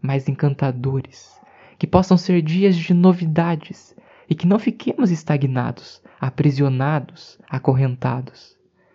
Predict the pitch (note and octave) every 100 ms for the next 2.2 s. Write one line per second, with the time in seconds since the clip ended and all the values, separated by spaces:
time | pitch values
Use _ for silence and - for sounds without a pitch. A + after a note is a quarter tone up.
0 | _ _ C3 - - D3 D3+ D3+ - E3
1 | F3 E3 D#3 C3+ C3 - - D3 D#3+ F3+
2 | B2+ A#2+